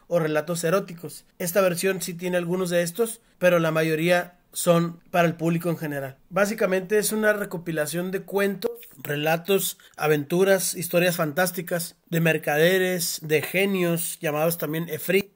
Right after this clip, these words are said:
pero también personas de alta estirpe como jeques, príncipes, reyes o sultanes, que tienen su origen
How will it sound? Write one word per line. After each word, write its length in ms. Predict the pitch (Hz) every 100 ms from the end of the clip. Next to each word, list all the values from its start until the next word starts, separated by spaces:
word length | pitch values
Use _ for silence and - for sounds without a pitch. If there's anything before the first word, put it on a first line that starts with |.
| _
pero 180 | - 170
también 280 | 165 165 170
personas 520 | 175 170 185 185 175
de 140 | 175
alta 240 | 160 160 175
estirpe 560 | 170 196 190 170 180
como 320 | 175 156 147 139
jeques, 680 | - 185 175 175 170 - -
príncipes, 880 | 170 190 185 170 160 165 165 - - _
reyes 720 | 147 147 180 185 170 - - -
o 120 | 165
sultanes, 800 | - 147 131 185 185 135 - - _ -
que 100 | 170
tienen 320 | 170 165 180
su 140 | 175
origen 500 | 165 165 170 180 180